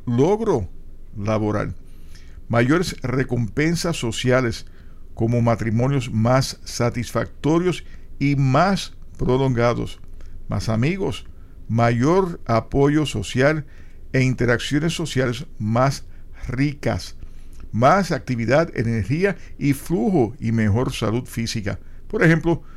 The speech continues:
un sistema inmunológico reforzado, niveles de estrés más bajos y menos dolor,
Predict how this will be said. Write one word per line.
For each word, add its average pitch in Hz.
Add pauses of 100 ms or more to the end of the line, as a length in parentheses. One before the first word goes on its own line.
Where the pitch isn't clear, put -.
(420)
un 170
sistema 147
inmunológico 120 (100)
reforzado, 127 (340)
niveles 127
de 147
estrés 143
más 131
bajos 120 (460)
y 120
menos 120
dolor, 113